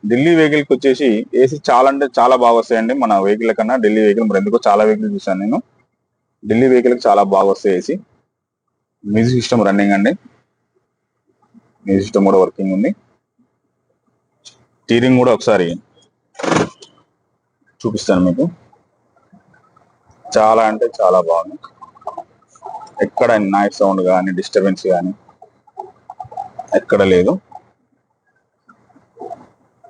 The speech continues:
చూశారు కదా, చూడండి ఇంజన్ సౌండ్ అండి, చాలా స్మూత్ సౌండ్ వస్తుంది.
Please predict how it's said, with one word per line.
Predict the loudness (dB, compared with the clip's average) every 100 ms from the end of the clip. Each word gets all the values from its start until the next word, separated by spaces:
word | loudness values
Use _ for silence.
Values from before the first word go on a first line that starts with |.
| _ _ _
చూశారు | -2 2 2
కదా, | 0 -4 -12 -14 -14 -14 -20 -20 -20 _ _ _ _ _ _ _ _ -20 -20 -20 -20 _ _ _ _ -20 -18 -12 -12 -10 -8 -8 -8 -10 -12 _ _ -20 -20 -4
చూడండి | 0 0 -2 -4 -8 -2
ఇంజన్ | 0 2
సౌండ్ | 2 0
అండి, | -2 -10 -20 _ _ _ _ _ -20 -20 -20 -20 -10 -2 0 0 -2 -6 -16 _ _ -6
చాలా | -2 0 0
స్మూత్ | 0 -2 0 0
సౌండ్ | 0 0
వస్తుంది. | 0 0 0